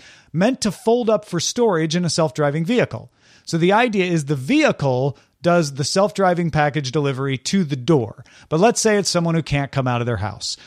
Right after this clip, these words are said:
Uh, the vehicle then makes a map of the terrain. So it, it, it uses its lidar and all the sensors it uses to drive to say, "Okay,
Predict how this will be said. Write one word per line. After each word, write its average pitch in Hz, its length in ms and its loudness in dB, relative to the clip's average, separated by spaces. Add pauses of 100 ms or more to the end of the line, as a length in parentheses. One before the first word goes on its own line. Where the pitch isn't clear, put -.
(200)
Uh, 127 360 2
the 147 160 0
vehicle 185 560 0
then 175 500 0 (300)
makes 160 300 0
a 151 80 2
map 147 460 -2
of 214 140 0
the 240 80 -2
terrain. 165 600 -2 (240)
So 139 180 0
it, 151 160 2
it, 165 240 -2
it 165 160 -2
uses 208 420 -2
its 190 160 -2
lidar 170 680 0
and 156 80 -2
all 165 160 0
the 185 80 -2
sensors 180 440 -2
it 175 60 -4
uses 170 380 -2
to 175 100 -6
drive 143 460 2
to 151 100 -4
say, 156 200 0
"Okay, 147 320 0